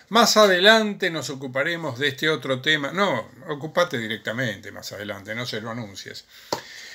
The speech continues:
Y la, la otra cuestión se refiere a los lugares comunes.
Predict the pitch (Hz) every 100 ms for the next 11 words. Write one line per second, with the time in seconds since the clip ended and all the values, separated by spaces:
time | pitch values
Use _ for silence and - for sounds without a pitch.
0 | - 220 214 208 - 170 170 165 156 147
1 | 147 151 160 208 240 294 233 - 139 120
2 | 123 - _ _ - 156 151 185 185 165
3 | 135 147 151 139 139 131 113 92 92 -